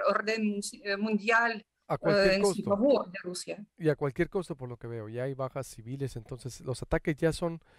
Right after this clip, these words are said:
Speaker 2: ya no son por rutas, como se hizo tal vez en la Segunda Guerra Mundial. Hubo hasta acuerdos para,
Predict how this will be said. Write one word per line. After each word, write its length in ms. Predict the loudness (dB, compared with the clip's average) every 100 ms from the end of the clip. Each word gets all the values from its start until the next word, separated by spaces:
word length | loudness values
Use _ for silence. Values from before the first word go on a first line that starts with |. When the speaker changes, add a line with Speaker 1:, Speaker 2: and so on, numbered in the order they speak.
| _ -20 -16
Speaker 2:
ya 320 | -12 0 2
no 120 | 2
son 200 | 0 -2
por 240 | 0 0 0
rutas, 380 | -4 -2 -2 -2
como 200 | -6 -4
se 120 | -4
hizo 160 | -2 -2
tal 180 | -2
vez 140 | -2 -2
en 60 |
la 80 | -4
Segunda 340 | -4 -8 -6 -4
Guerra 240 | -4 -6
Mundial. 400 | -8 -4 -2 0
Hubo 140 | 0 -2
hasta 200 | -2 -6
acuerdos 520 | 0 2 2 0 -6
para, 400 | -10 -8 -8